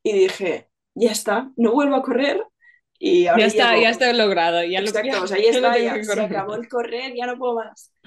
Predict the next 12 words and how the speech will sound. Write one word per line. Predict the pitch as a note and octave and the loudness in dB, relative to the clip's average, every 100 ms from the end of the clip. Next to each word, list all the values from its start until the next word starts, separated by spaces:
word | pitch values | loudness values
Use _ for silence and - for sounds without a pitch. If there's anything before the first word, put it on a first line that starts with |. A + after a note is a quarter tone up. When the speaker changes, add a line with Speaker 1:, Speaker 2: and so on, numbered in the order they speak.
| _ _ _ _ _ - | _ _ _ _ _ -10
Speaker 1:
Y | A3+ | -6
pasó | G#3+ A3 A#3 | -4 -2 -2
una | C4 | -2
semana | C4 B3+ C4+ C#4+ | -4 -2 -2 -4
y | |
fue | C#4+ A3+ | 0 0
como, | A3+ G3 E3+ - - | 2 -2 -8 -12 -14
"Mierda, | B3+ C4+ C4 | -12 -10 -12
echo | B3 D4+ | -10 -8
de | C4+ | -6
menos | C4 C#4 D4 | -6 -6 -4
correr". | - - - | -2 -2 -2